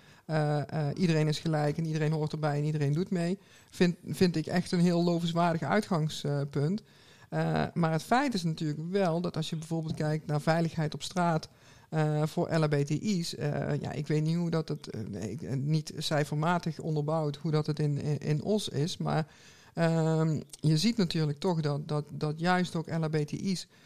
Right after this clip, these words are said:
eh, gewoon meer te maken hebben en, en zeker ook transgenders bijvoorbeeld met,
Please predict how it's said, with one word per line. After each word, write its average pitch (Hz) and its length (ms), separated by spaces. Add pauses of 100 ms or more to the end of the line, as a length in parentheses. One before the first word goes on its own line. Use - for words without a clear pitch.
(220)
eh, 156 100
gewoon 160 280
meer 156 180
te 160 100
maken 151 400
hebben 160 380
en, 156 160
en 143 160
zeker 147 260
ook 147 100
transgenders 156 600
bijvoorbeeld 147 460
met, 143 240